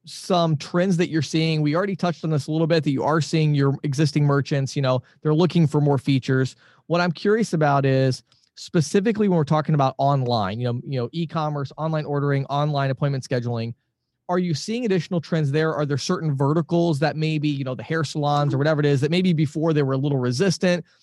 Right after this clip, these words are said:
post-covid, they're kinda going, "Wait a minute, how, how do I sell my stuff online?" Or how, you know, are you seeing some additional trends there? Maybe there's specific verticals where you have some insights, or maybe just overall you're seeing some trends there.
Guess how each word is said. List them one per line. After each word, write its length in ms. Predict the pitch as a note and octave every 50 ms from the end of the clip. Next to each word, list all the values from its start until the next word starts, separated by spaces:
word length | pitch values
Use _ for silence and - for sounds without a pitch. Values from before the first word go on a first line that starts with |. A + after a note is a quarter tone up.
| _ _ _ _ _
post-covid, 600 | F3+ F#3 F3 C#3+ - - E3+ E3+ E3+ D#3 E3 D#3
they're 160 | D#3 D3 C3 -
kinda 240 | - - E3+ D#3+ D#3+
going, 280 | C#3+ D3+ D3+ D3 C#3+ D3
"Wait 180 | E3 E3+ D3+
a 40 | C#3+
minute, 320 | C3+ B2+ A#2+ A2+ A2 - _ _ _ _ _ _
how, 180 | - E3 F3 -
how 180 | - - F#3+ G#3
do 60 | G#3+
I 80 | A#3 G3
sell 200 | - - A3 A3
my 120 | G#3 G3+
stuff 240 | F3 - A3+ G#3+ -
online?" 580 | - G#3+ G3+ F#3+ F#3 F#3 F3+ F#3+ F#3+ G3 G3 F3+
Or 40 | D3+
how, 60 | D#3+
you 120 | - E3 E3
know, 140 | D#3+ D3+ - - _ _ -
are 80 | F3 F3
you 140 | F3 E3
seeing 300 | C#3 - - G3 G3+ G#3
some 140 | G3 - F#3+
additional 300 | F3+ F3 E3 C#3 - D#3
trends 280 | C3+ - E3+ E3 D#3 C#3
there? 120 | D#3+ D#3
Maybe 200 | D#3 D#3 E3 E3
there's 140 | D#3 D#3+ C3+
specific 340 | - D#3 C3 D#3+ C#3 C#3 B2
verticals 420 | C3 D3+ D#3 D#3 C#3 D3+ D3+ C3
where 80 | C#3+ D3
you 100 | C#3+ C#3
have 140 | C#3 C3+ -
some 140 | - C3+
insights, 420 | - D3+ D3+ C#3 D#3+ D3 D3 C#3 -
or 40 | C#3
maybe 200 | D3 D3 D3 C#3+
just 200 | C#3 C#3 - -
overall 380 | C#3 C#3+ C3 C3+ C3+ C3 C#3
you're 140 | C#3 A#2 B2
seeing 260 | A2+ - B2+ B2 B2
some 140 | - - A#2+
trends 280 | - - A#2 A2+ A2+ A#2
there. 240 | A#2+ A2+ A#2 A#2